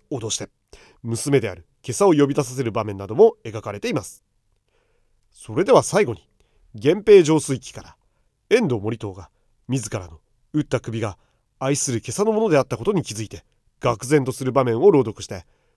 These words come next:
本日の授業を終えたいと思います。「阿南無惨や、この女房が夫の命に代わりけるにこそ、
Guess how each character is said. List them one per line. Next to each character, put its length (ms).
本 240
日 180
の 140
授 220
業 120
を 280
終 140
え 20
た 120
い 60
と 80
思 120
い 60
ま 100
す。 220
「阿 100
南 220
無 100
惨 240
や、 140
こ 140
の 140
女 220
房 200
が 180
夫 360
の 100
命 340
に 100
代 140
わ 100
り 120
け 120
る 100
に 100
こ 120
そ、 180